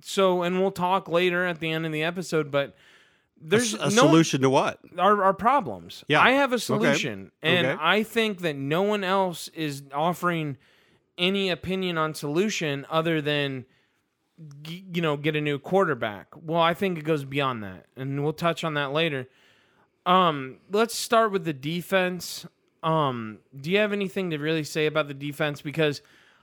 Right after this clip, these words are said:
Speaker 1: I feel like this is a roller coaster, everyone, so buckle up.
Speaker 2: Yeah. Well, I, I think when a defense spends that much time on the field, and I don't know the exact amount of time that they spent on the field, but this was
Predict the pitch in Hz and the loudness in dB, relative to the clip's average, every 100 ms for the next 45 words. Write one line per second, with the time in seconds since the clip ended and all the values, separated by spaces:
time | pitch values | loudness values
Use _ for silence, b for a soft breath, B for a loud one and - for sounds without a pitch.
0 | b - 190 240 226 180 156 165 151 147 | b -2 -2 2 2 4 2 -2 -2 -2
1 | 131 147 156 156 160 156 160 151 147 147 | 0 2 0 0 -2 -2 -2 -2 -2 -4
2 | 147 143 143 131 151 147 120 113 104 - | -4 -4 -6 -2 -2 -2 -2 -2 -4 -10
3 | - 127 123 123 _ b b b b b | -8 -4 -4 -6 _ b b b b b
4 | 226 185 - - _ _ _ _ - 147 | -4 -4 -12 -18 _ _ _ _ -6 -2
5 | 156 139 151 - 170 - 139 - 135 135 | -2 -2 -4 2 2 0 -16 -4 0 0
6 | 123 143 165 - 151 127 - - 139 131 | 0 0 0 0 -2 -2 -10 -4 0 0
7 | 123 - 127 143 143 147 - - 131 123 | -2 -2 -2 0 -2 -4 -6 -4 -2 -2
8 | 120 113 123 135 147 151 - 139 117 113 | -4 -6 0 2 2 -2 -2 -2 -2 -4
9 | 120 131 _ 139 123 120 139 165 139 135 | -8 -10 _ -4 -4 0 2 2 2 0
10 | 127 123 117 104 135 135 143 147 135 139 | 0 -2 -4 -2 4 4 2 -2 -2 -2
11 | 131 - 135 143 165 165 b b b b | -4 -4 -2 -2 -4 -8 b b b b
12 | 127 - 123 - 135 131 127 - 131 135 | -6 -2 -4 -2 -2 0 -2 -2 0 0
13 | 123 120 131 127 143 - 127 | 0 -6 -4 -2 -2 0 -4